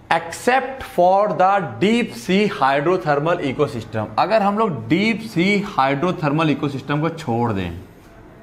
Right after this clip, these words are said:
क्योंकि वहाँ बहुत ज़्यादा गर्म होता है। Sun is the only source of energy for all ecosystem, यानी कि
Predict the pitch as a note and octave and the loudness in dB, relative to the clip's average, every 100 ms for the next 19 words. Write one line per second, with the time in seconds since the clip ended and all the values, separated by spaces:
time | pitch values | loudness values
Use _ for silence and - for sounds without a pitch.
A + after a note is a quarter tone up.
0 | - - - - - - - B2+ D3 C3+ | -20 -20 -20 -20 -20 -20 -10 -2 2 2
1 | C3 G#2+ A#2 C#3+ B2+ C#3+ A2+ A#2 A#2+ G2 | 0 -2 -2 0 0 -2 0 0 0 -2
2 | F2+ F2+ F2+ - - - - - - - | -4 -6 -6 -10 -20 -20 -20 -20 -20 -20
3 | - - G#3+ A#3+ G#3 F#3+ D#3+ A3 A3 F3+ | -18 0 2 2 2 2 2 2 2 2
4 | F3 F#3 F#3+ A3 G#3 - - - E3 F3+ | 2 2 2 0 -6 -16 -20 0 4 4
5 | F#3+ F3 F3+ F#3+ - C#3 C#3 C3+ C3+ F3+ | 4 4 4 2 -2 0 2 0 2 2
6 | - C3+ D3+ D#3+ - B2+ D3 D3+ C3+ - | 2 2 2 0 0 4 4 2 -2 -2
7 | C3 A#2 A2 - G#2 F2 - - F#2+ G2+ | -2 -4 -6 -4 -4 -6 -12 -10 -2 0
8 | C3 D3 A2+ C3 | 2 0 0 0